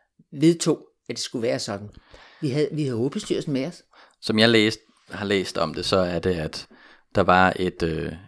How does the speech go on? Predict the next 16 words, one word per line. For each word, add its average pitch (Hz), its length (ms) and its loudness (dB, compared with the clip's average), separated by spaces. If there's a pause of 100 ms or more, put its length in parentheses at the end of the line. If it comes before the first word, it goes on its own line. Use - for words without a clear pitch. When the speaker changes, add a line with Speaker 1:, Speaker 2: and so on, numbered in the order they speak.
(260)
Speaker 2:
et - 160 -10
landsmøde, 98 760 0
eller 87 180 -8
ekstraordinært 90 580 2
landsmøde, 92 600 -2
forud 101 460 6 (120)
for, 78 340 0
for 95 100 -6
de 90 120 -6
her 87 100 -4
begivenheder, 98 560 -2
hvor 87 320 2 (420)
at - 120 -4
venstrefløjen 104 460 2
af 65 80 -8
partiet - 420 -4